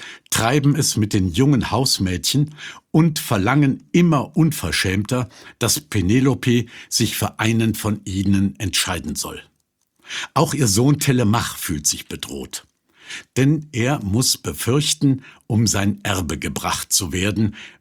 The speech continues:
wenn seine Mutter einen anderen heiratet. Das ist einer der Gründe, weshalb Telemach sich, etwa zu der Zeit, in der Odysseus seine Halbgöttin Kalypso verlässt,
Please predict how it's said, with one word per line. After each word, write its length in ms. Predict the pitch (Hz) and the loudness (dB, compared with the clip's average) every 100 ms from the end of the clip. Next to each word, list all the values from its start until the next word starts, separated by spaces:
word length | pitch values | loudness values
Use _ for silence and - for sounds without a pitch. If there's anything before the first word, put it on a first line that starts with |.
| _ | _
wenn 220 | - 123 | 0 2
seine 240 | 113 101 98 | 4 2 2
Mutter 480 | 98 - 127 127 - | 2 2 -2 -2 -2
einen 340 | 107 107 - | 0 0 0
anderen 600 | 117 107 101 95 92 - | 0 0 0 -2 -4 -4
heiratet. 800 | 82 80 76 - - 82 - - _ _ _ _ - - - | -6 -6 -10 -12 -14 -10 -12 -12 _ _ _ _ -18 -16 -2
Das 220 | 160 - | 0 0
ist 320 | 135 - - - | 0 -2 -2 -2
einer 340 | 127 135 85 | 2 2 0
der 160 | - 85 | -2 -4
Gründe, 560 | 101 120 143 139 147 - - - - | 0 2 2 2 0 -2 -18 -20 -8
weshalb 640 | 107 - 117 113 - - | -2 -2 0 -2 -4 -6
Telemach 580 | - 117 82 73 127 - | 0 0 0 -2 -2 -2
sich, 420 | - 143 151 - - - _ - | 0 0 0 -6 -12 -20 _ -4
etwa 380 | 160 151 117 - | -4 -2 -6 -2
zu 160 | 113 | -2
der 220 | 90 78 | -2 -2
Zeit, 480 | - - 107 147 - | 0 0 0 -4 -6
in 220 | - 85 76 | -10 -6 -4
der 300 | 98 104 - | -4 -4 -6
Odysseus 720 | - 131 135 127 127 127 - - - _ | -4 -2 0 0 0 -2 -4 -12 -20 _
seine 440 | - 90 82 78 | -6 -4 -4 -2
Halbgöttin 720 | 117 123 - 104 - 98 82 - | -2 -2 -4 -4 -4 -2 -4 -4
Kalypso 640 | 76 90 143 - - 78 | -4 0 0 -2 -4 -4
verlässt, 640 | - 85 104 147 - - | -6 -4 -2 0 -2 -4